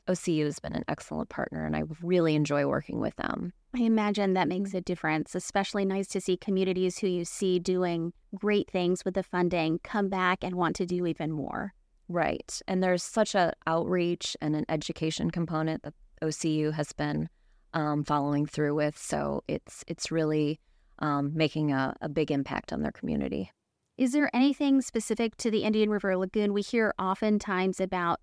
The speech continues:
Speaker 2: the struggle to keep nutrients out of the Indian River Lagoon. And of course, we talk about legacy loading, the nutrients that are already there. But Kosher is a way we can keep additional nutrients out of the lagoon with partnerships with the community.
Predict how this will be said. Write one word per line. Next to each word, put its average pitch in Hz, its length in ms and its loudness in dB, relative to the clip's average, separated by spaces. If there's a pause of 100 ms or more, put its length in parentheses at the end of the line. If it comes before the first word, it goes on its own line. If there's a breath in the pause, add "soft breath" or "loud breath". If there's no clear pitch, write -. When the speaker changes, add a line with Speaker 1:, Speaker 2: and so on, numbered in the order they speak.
(240)
Speaker 2:
the 220 100 -2
struggle 226 560 2
to - 140 -6
keep - 260 0
nutrients 202 580 0
out 185 160 4
of 196 80 2
the 196 100 0
Indian 190 280 2
River 190 260 0
Lagoon. 190 400 0
And 190 120 2
of - 120 -4
course, - 220 -2
we 196 80 -2
talk - 320 -2
about 185 420 2 (320)
legacy 214 500 2
loading, 214 440 2
the 196 80 2
nutrients 196 440 2
that 190 100 -2
are - 80 -2
already 190 320 0
there. 185 440 0 (240)
But 220 160 0
Kosher 220 360 2
is 226 100 2
a 220 80 4
way 208 120 4
we 202 140 2
can 196 200 0
keep 196 340 -2
additional 202 540 2
nutrients 175 680 0
out 175 140 2
of 180 80 2
the 175 100 4
lagoon 170 360 2
with 190 160 0
partnerships 175 580 -2
with 180 100 -2
the 175 60 -2
community. 180 600 0